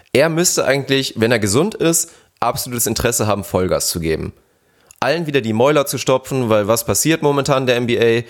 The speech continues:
Sehr schnelllebig die Welt. Wir reden nicht mehr vom Point Guard. Wir reden jetzt wirklich von, boah, der Typ ist durch. Wobei er, rein rational betrachtet, seitdem er jetzt die zwei Saisons bei den Rockets hatte, eine schlechte Saison gespielt hat. Eine Saison, die eigentlich nicht mehr auf diesem, boah, er ist einer der absolut besten Point Guards der Liga.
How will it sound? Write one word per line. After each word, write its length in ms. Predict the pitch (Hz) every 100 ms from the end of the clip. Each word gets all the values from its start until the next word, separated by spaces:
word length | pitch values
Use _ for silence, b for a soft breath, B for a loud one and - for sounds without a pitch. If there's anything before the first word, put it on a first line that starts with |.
| B
Sehr 200 | - 113
schnelllebig 480 | 113 123 127 135 120
die 160 | 120 110
Welt. 300 | 107 110 110 B
Wir 160 | - 107
reden 180 | 104 98
nicht 180 | 160 -
mehr 140 | 139
vom 160 | 143 127
Point 300 | 139 127 123
Guard. 300 | 117 117 - B
Wir 180 | - 110
reden 180 | 117 120
jetzt 220 | 110 -
wirklich 300 | 110 110 101
von, 260 | - 98 95
boah, 160 | 92
der 220 | 92 90 82
Typ 160 | 107
ist 160 | 90 -
durch. 320 | 87 73 - _
Wobei 340 | 98 92 123
er, 300 | 175 202 208 220 B _
rein 220 | 101 104
rational 520 | 107 165 - 175 165
betrachtet, 600 | 156 - 147 143 143 139 B B B
seitdem 400 | - 110 135 135
er 60 |
jetzt 240 | 127 120 -
die 60 |
zwei 260 | 101 131 127
Saisons 220 | 113 110
bei 80 | -
den 80 | 104
Rockets 340 | 143 165 -
hatte, 280 | 180 139 135 B B B B
eine 380 | 123 160 185 180
schlechte 380 | - 135 - 127
Saison 240 | 104 92
gespielt 340 | 85 - 80
hat. 220 | 82 80 - _ _
Eine 300 | - 139 175
Saison, 420 | 151 120 131 135
die 140 | 117 -
eigentlich 320 | 110 110 101
nicht 220 | 143 165
mehr 140 | 156 127
auf 160 | 123
diesem, 360 | - 120 120 107
boah, 180 | 101 110
er 220 | 80 101
ist 240 | - -
einer 140 | 107 98
der 120 | -
absolut 300 | - 107 -
besten 240 | 98 107
Point 180 | 98 98
Guards 160 | 90 -
der 100 | 87
Liga. 300 | 85 76